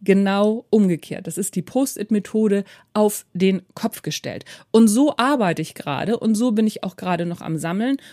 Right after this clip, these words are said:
Und wie gesagt, und ich brauche im Moment wirklich ein bisschen Zeit, um einfach mal aus dem Fenster zu gucken, in die Luft zu starren und mir auch gar keinen Druck zu machen.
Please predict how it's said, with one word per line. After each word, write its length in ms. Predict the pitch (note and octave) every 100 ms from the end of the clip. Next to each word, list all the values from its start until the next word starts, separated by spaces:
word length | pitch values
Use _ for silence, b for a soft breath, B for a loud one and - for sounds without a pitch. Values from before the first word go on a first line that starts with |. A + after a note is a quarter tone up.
| B -
Und 140 | B3
wie 80 | C4
gesagt, 360 | A#3+ E3+ C#3
und 120 | - G3
ich 160 | -
brauche 420 | - G3 C#4+ -
im 120 | E4+ A#3
Moment 540 | F#3 D#3 C#3+ G3 B3+ b b
wirklich 520 | D#3 E3+ F3+ B3+ D4
ein 120 | D#4+ B3
bisschen 480 | E3 - - A#3+
Zeit, 460 | A#3+ - C3 E3+ - B B B -
um 120 | C4
einfach 400 | F#3 F3+ F3+ -
mal 100 | D#3
aus 140 | F3
dem 140 | - E3
Fenster 460 | - F3 - A3
zu 120 | - -
gucken, 340 | - C#4 C4+
in 160 | - G3+
die 80 | F3+
Luft 320 | D#3 - -
zu 100 | G3
starren 560 | - - G#3 A3 B3 D4 B B B B
und 400 | - B3+ C4 B3+ -
mir 320 | A3 B3 B3 -
auch 320 | A3 A3 -
gar 240 | A3 A#3
keinen 360 | A#3 G#3+ A3+ A3
Druck 320 | G3+ G#3 -
zu 120 | -
machen. 440 | D3+ - D#3+ -